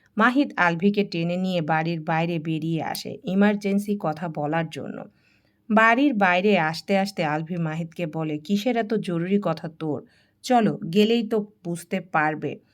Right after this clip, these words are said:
কোনো কিছু প্ল্যান করিসনি তো আবার?" "প্ল্যান? কিসের প্ল্যান? কোনো প্ল্যান করিনি।" মাহিদ আলভিকে নিয়ে এসে দাঁড়ায় বাগানে।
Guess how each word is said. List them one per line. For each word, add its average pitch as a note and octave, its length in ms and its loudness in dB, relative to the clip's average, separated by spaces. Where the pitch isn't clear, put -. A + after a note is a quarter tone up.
কোনো D#4 180 4
কিছু D#4+ 200 -4
প্ল্যান G3+ 420 4
করিসনি B3+ 520 0
তো B3+ 140 2
আবার?" G3+ 400 4
"প্ল্যান? G#3+ 540 0
কিসের D4 400 -2
প্ল্যান? - 340 -4
কোনো B3 240 4
প্ল্যান F#3 400 2
করিনি।" D#3 520 -2
মাহিদ F3 400 -2
আলভিকে E3 440 0
নিয়ে E3+ 260 -2
এসে D#3 220 -6
দাঁড়ায় D#3 320 -2
বাগানে। D3+ 540 -4